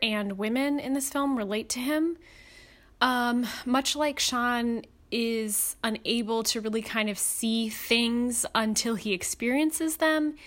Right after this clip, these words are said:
he kind of doesn't seem to value people around him,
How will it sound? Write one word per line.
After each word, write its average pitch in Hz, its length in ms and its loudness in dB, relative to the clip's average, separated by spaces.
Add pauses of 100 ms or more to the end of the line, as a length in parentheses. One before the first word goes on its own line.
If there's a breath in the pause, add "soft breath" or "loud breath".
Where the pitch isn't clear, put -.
(460 loud breath)
he 285 340 4
kind 247 380 2
of 285 340 2
doesn't 220 400 4
seem 220 320 0
to 226 160 -2
value 214 840 2
people 202 400 -6
around 175 340 0
him, 247 220 -2